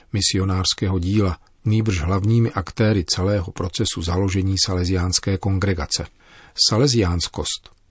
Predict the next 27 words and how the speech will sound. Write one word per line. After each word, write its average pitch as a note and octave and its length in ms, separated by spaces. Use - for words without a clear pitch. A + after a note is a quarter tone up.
užívá F2 380
František F#2 560
další F2+ 380
ze F#2 120
svých F#2 380
neologismů, F#2+ 720
povstává B2 640
právě G#2+ 360
z - 120
tohoto A2 260
setkání, G2+ 600
jež F#2 240
vyvolává G2+ 580
proroctví G2 760
a F#2 100
vize G2 260
o F2+ 140
tom, G2+ 280
jak F2+ 240
přijímat, G2+ 580
začleňovat G2+ 720
a - 180
umožňovat G#2 640
růst G2+ 420
těch - 240
nejlepších F#2 600
vlastností, F2+ 720